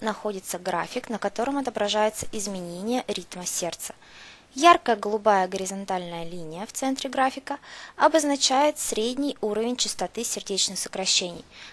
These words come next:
вычисленный программой во время первого мониторинга, того самого, который длился пятнадцать секунд. Этот график несколько напоминает стакан с водой. Во время сеанса биоуправления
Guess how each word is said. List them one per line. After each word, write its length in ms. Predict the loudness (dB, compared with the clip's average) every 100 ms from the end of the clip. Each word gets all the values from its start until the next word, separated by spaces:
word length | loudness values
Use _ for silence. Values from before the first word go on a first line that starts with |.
| -2
вычисленный 520 | 2 2 2 -4 -4
программой 500 | -4 -2 0 0 -2
во 120 | 0 0
время 300 | 0 -2 -6
первого 380 | 0 2 2
мониторинга, 680 | 2 -2 -2 -2 -4 -6 -12 -2
того 180 | 0 0
самого, 360 | 0 0 -2
который 340 | -6 -6 -4 -4
длился 320 | -4 -4 -6
пятнадцать 400 | -6 -8 -8 -8
секунд. 440 | -10 -10 -16 -16 -20 -20 -20 -18 -18 -14 2
Этот 260 | 4 4
график 500 | 6 8 8 2 -6
несколько 440 | 0 0 2 0 0
напоминает 520 | 0 0 2 2 2
стакан 320 | 0 -2 -2
с 120 | 0
водой. 340 | -2 0 0 -2 -12 -20 -20 -20 _ -20 -20 -4
Во 120 | 8 8
время 220 | 8 2
сеанса 380 | 2 2 0 0
биоуправления 760 | 2 2 2 0 0 0 -2